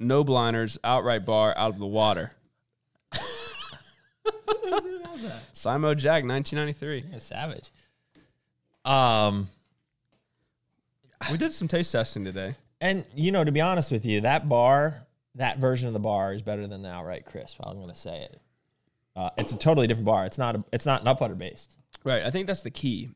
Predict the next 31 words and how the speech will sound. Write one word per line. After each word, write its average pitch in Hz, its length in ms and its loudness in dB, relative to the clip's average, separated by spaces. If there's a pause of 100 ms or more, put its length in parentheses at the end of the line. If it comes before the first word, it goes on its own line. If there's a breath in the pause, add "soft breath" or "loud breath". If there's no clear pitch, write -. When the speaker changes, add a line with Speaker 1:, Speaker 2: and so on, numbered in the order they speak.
Speaker 1:
Is 110 140 -8
Speaker 2:
And 113 100 0
Speaker 1:
that 101 220 -4 (200)
Speaker 2:
so, - 140 -4
Speaker 1:
somebody 123 120 6
Speaker 2:
like, 160 80 8
Speaker 1:
else 147 140 4
asked 113 180 -2
that, 135 80 2
I 139 40 4
Speaker 2:
before 185 220 6
Speaker 1:
think, 180 80 8
in 185 60 6
my 190 60 4
Speaker 2:
anyone 180 180 4
Speaker 1:
questions. 160 100 2 (160)
Speaker 2:
goes 147 200 4
saying, 139 360 2
and, 117 280 -4
you 120 80 -4
know, 110 100 -2
I, 104 200 -2
I, 117 100 -4 (440 soft breath)
I 135 120 4
understand 196 380 2
how 127 120 4
Mark 113 280 2
gets 101 160 -4
so 107 140 0
upset - 420 -4
because, 104 360 -6